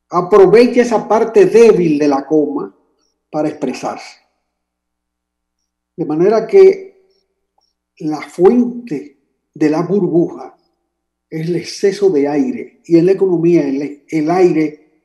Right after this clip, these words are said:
es el dinero. Una, un exceso de emisión de dinero es lo que provoca la burbuja, y en consecuencia por ahí estalla.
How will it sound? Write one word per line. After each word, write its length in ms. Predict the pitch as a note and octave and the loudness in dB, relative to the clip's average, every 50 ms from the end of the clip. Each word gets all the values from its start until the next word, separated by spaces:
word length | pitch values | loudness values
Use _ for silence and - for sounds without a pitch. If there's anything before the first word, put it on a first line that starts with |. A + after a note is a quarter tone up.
| _ _ | _ _
es 220 | C3+ D3+ D3+ - - | -8 -8 -6 -4 -6
el 140 | D#3 C#3+ | -6 -4
dinero. 500 | D3 E3 D3+ C3+ A#2+ A#2 A#2+ A#2+ A#2+ - _ _ _ _ _ _ _ _ _ _ _ _ _ _ _ _ _ _ _ _ _ _ _ _ _ _ _ _ _ _ _ _ _ _ _ - | -2 -4 -4 -4 -6 -10 -12 -16 -20 -20 _ _ _ _ _ _ _ _ _ _ _ _ _ _ _ _ _ _ _ _ _ _ _ _ _ _ _ _ _ _ _ _ _ _ _ -6
Una, 460 | F#3 G#3+ G#3 G#3 F#3+ E3+ - - - - _ _ _ _ _ _ _ _ _ - | -6 -2 0 0 0 0 -2 -6 -14 -20 _ _ _ _ _ _ _ _ _ -6
un 160 | G3 G3+ G#3+ | -4 -2 -2
exceso 520 | G3 - - - - B3 G#3 - - F3+ D#3+ | -2 -2 -2 0 0 0 0 2 0 -2 0
de 100 | D#3+ E3 | 0 -2
emisión 460 | D#3 D3+ D3 - - F#3+ G#3 G3 F3+ | -2 -4 -6 -6 -6 -6 -4 -4 -2
de 80 | F3+ | -4
dinero 540 | E3 D#3+ D#3+ D#3 F3 E3+ D#3 C3 B2 - - _ _ _ _ _ _ _ _ _ _ _ _ _ _ _ _ _ _ _ _ _ _ _ _ _ _ _ _ _ _ _ _ _ _ _ _ _ _ - | -4 -2 -4 -2 -2 -2 -2 -4 -6 -8 -14 _ _ _ _ _ _ _ _ _ _ _ _ _ _ _ _ _ _ _ _ _ _ _ _ _ _ _ _ _ _ _ _ _ _ _ _ _ _ -6
es 180 | F3 E3+ F3+ | -6 -4 -2
lo 140 | F#3 E3 E3+ | -2 -4 -4
que 120 | - F3 | -4 -6
provoca 600 | - - E3+ D#3 D3+ C#3+ E3+ F#3 F3+ - - D#3 | -8 -6 -6 -6 -4 -2 -2 -2 -4 -4 -6 -8
la 100 | D#3 D#3 | -6 -6
burbuja, 800 | D#3+ D3+ C#3+ C#3 D3+ E3+ G#3 G#3 - - - - - _ _ _ - | -4 -4 -4 -4 -6 -6 -8 -8 -10 -12 -14 -16 -16 _ _ _ -4
y 120 | E3+ G3 | 0 0
en 100 | G#3 G3+ | 0 0
consecuencia 760 | G3+ A#3 A#3+ B3 B3+ A#3+ - - F#3+ E3+ F3 F#3 A3+ - - | -2 -6 -6 -6 -8 -8 -6 -2 -2 -2 -2 -4 -6 -12 -12
por 160 | - D#3+ D3+ C3+ | -12 -12 -10 -8
ahí 140 | C3+ C#3 | -8 -8
estalla. 600 | D#3 D3+ C#3+ - C3 B2+ - - - - - _ | -10 -10 -12 -16 -14 -14 -14 -14 -16 -20 -20 _